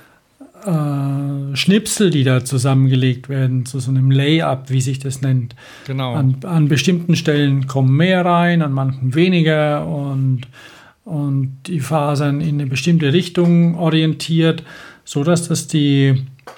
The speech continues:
Speaker 1: einfach die, die Fähigkeiten bekommt, die es haben soll und die,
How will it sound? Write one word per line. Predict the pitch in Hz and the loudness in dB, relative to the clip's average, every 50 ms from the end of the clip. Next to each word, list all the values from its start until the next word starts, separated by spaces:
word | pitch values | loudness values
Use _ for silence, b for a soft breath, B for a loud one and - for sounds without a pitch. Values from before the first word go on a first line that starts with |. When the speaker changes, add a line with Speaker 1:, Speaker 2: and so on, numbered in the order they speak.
| _ _ _ _ _ _ - 294 _ _ _ _ - - _ _ | _ _ _ _ _ _ -20 -20 _ _ _ _ -20 -20 _ _
Speaker 1:
einfach | - 160 151 147 131 131 147 127 | -4 -2 -2 0 0 -2 -4 -4
die, | - - 147 143 143 143 139 139 139 139 131 | -6 -6 -6 -4 -4 -2 -2 -2 -2 -4 -4
die | 135 147 143 | -2 -4 -2
Fähigkeiten | - - 170 180 196 202 170 - - - 123 123 123 - - 143 151 151 135 B B B B B B B B B B _ _ - | 0 2 2 4 4 2 0 -2 -4 -6 -4 -4 -4 -4 -2 -2 -2 -2 -4 B B B B B B B B B B _ _ -6
bekommt, | 156 - - - 156 156 165 180 170 170 - - - | -6 -4 0 2 2 2 2 0 0 -4 -6 -4 -2
die | 170 | -2
es | 165 - | 0 0
haben | 156 190 196 202 180 | 2 2 4 2 2
soll | - 135 127 120 120 | 2 0 0 0 0
und | 120 117 104 | -2 -2 -2
die, | 120 131 127 123 127 131 120 | 0 0 0 0 -2 -4 -6